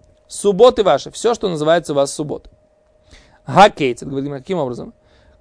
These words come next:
«Коль маком шиеш бой швуд», всякое место, где есть понятие «швуд»,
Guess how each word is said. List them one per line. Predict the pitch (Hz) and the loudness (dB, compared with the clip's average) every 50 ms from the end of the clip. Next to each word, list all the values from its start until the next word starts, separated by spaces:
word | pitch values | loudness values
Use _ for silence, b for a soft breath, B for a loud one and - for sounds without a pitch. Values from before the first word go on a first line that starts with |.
| b _ - | b _ 2
«Коль | - 247 269 277 247 | 6 8 8 8 8
маком | 208 185 175 - - 233 226 202 | 4 0 2 2 2 2 2 2
шиеш | 175 - 165 170 190 202 180 160 | -2 -4 -4 -2 -2 -2 -2 -2
бой | 160 156 147 | -2 -2 -2
швуд», | 131 - - 147 131 135 190 240 - - | -2 -4 -6 -8 -6 -6 -6 -8 -10 -16
всякое | - - - - - 220 240 269 277 - - 214 202 196 | -16 -14 -12 -6 -2 0 0 0 0 0 0 -2 -2 0
место, | 180 175 185 208 220 190 - - 196 156 | -2 -2 -2 0 0 -2 -2 -4 -8 -8
где | 147 139 143 160 | -6 -4 -2 -2
есть | 180 170 - - | -2 -2 -4 -4
понятие | 143 151 170 180 175 170 165 147 139 | -4 -2 -2 -4 -4 -2 -2 -4 -4
«швуд», | - - - 170 170 175 143 - - - | -4 -6 -4 -2 0 0 -2 -2 -6 -16